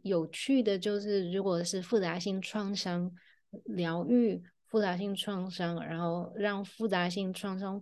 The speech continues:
复原最快的一个要件，嗯，就是不是任何的治疗，而是连接起跟另外一个人，就像我刚刚说的那个双胞胎，我在，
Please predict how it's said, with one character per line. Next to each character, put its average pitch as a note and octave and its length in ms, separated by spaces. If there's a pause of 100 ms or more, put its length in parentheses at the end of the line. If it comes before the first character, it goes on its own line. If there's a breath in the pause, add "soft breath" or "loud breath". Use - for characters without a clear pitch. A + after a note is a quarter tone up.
复 A#3+ 200
原 D#3+ 480
最 A#3+ 180
快 A#3+ 340
的 F3+ 120
一 E3 80
个 D#3 480 (460 loud breath)
要 A#3+ 380
件， A3 300 (180)
嗯， F3 240 (360 loud breath)
就 G3+ 320
是 F#3 400 (340)
不 G#3+ 100
是 A3 100
任 A#3+ 220
何 G#3 140
的 F3 140
治 F#3 220
疗， D3+ 360 (300 loud breath)
而 F#3+ 160
是 G3 400 (460)
连 F#3 360
接 F3 360
起 - 460 (220)
跟 E3+ 300
另 G3+ 200
外 F#3 160
一 E3+ 60
个 D#3 160
人， D3 460
就 E3+ 100
像 E3 220
我 D3+ 40
刚 D3+ 160
刚 D3+ 140
说 D#3 160
的 D3+ 60
那 D3+ 80
个 D3+ 100
双 D3 220
胞 D3 160
胎， D3 360 (120)
我 F#3+ 180
在， F3 320